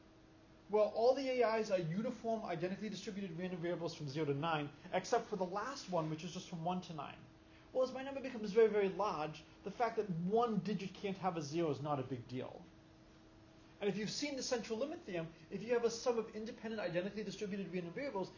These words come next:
it's gonna converge to a Gaussian. And that gives you a sense of why you might have a Gaussian in greater generality.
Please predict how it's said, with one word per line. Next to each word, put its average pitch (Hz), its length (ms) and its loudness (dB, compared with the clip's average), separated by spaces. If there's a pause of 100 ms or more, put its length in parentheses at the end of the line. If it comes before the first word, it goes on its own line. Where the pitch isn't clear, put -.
(140)
it's 175 140 -6
gonna 196 140 0
converge 160 360 -4
to - 80 -8
a 151 60 -6
Gaussian. 143 320 -6 (1300)
And 196 200 2
that 233 180 4
gives 262 200 -2
you 247 80 2
a 214 40 6
sense 226 320 -2
of 180 160 -4
why 175 200 4
you 208 120 2
might 185 180 2
have 185 240 2
a 180 40 0
Gaussian 165 440 0 (300)
in 160 120 -4
greater 147 280 2
generality. 131 580 -4